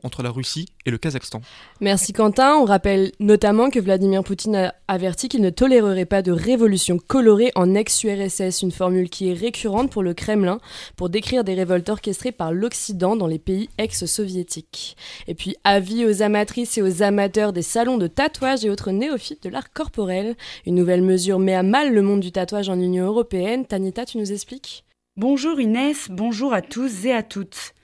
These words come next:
Speaker 3: Vingt-sept, c'est le nombre de pays membres, mais c'est aussi le nombre de pigments interdits dans le tatouage depuis le premier janvier. Dans un an,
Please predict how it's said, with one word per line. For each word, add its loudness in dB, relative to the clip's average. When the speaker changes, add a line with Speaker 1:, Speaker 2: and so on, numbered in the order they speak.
Speaker 3:
Vingt-sept, 0
c'est -6
le -2
nombre 2
de -4
pays 0
membres, -2
mais -8
c'est -8
aussi -8
le -4
nombre -2
de -8
pigments -8
interdits -10
dans 2
le 0
tatouage -8
depuis -10
le -4
premier -4
janvier. -6
Dans 4
un 2
an, -2